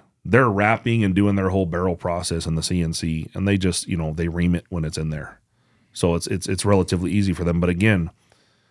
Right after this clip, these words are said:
we are, we are hand dialing in a barrel to a ten thousandth of an inch of runout before chambering.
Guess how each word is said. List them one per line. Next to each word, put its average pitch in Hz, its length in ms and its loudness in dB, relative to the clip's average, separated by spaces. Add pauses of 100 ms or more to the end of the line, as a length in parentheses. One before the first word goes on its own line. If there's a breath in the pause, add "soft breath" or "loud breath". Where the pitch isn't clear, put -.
(680)
we 135 320 6
are, 101 420 2
we 135 180 4
are 104 160 2
hand 123 640 2
dialing 101 460 2
in 98 120 2
a 87 60 0
barrel 85 640 0 (100)
to 98 160 0
a 82 60 -2
ten 104 340 -2
thousandth 104 520 0
of 90 120 0
an 87 100 -2
inch 90 180 0
of 76 100 -8
runout 82 360 -4 (1000)
before 90 360 0
chambering. 78 520 -6